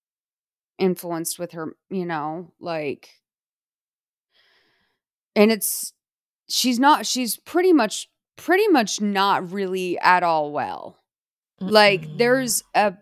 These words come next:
Speaker 1: when they, a moment when they go back to her hometown, her childhood home, and she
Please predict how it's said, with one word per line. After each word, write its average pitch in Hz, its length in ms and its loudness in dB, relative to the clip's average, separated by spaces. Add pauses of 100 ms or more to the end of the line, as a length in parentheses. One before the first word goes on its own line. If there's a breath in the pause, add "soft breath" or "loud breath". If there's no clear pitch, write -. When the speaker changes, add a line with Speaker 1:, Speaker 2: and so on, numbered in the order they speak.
(100)
Speaker 1:
when 202 220 -4
they, 190 280 -2
a 196 80 -2
moment 185 360 -4
when 185 100 -4
they 175 80 -4
go 175 160 -4
back 156 280 0
to 175 160 -8
her 160 160 -6
hometown, 160 500 -8
her 139 100 -8
childhood 165 440 -10
home, 151 520 -6 (120)
and 165 640 -4 (1600)
she 208 560 -4